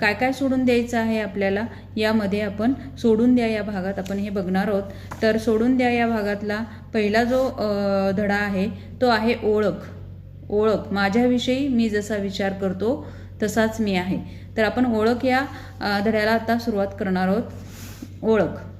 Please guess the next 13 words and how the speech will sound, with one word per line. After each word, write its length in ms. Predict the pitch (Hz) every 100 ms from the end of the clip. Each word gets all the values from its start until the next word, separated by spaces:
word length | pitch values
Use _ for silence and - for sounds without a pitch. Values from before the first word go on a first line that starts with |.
| - - - - - - - -
माझ्याविषयी 800 | 220 214 262 277 269 269 285 311
मी 580 | 302 240 240 269 277 - - 214
जसा 300 | 220 233 233 247 -
विचार 300 | 208 202 220
करतो 720 | 220 208 196 202 233 - - - 214
तसाच 460 | 208 233 233 - -
मी 140 | 202 196
आहे. 280 | 170 175 165 - - - - - - - - - - - - - - - - -
कोणा 380 | 240 240 254 302 - -
दुसऱ्याच्या 580 | 233 226 262 269 294 320
आयुष्याची 760 | 262 226 226 214 202 208 220 - - 196
नक्कल 420 | 196 196 233 240
करून 380 | 226 185 196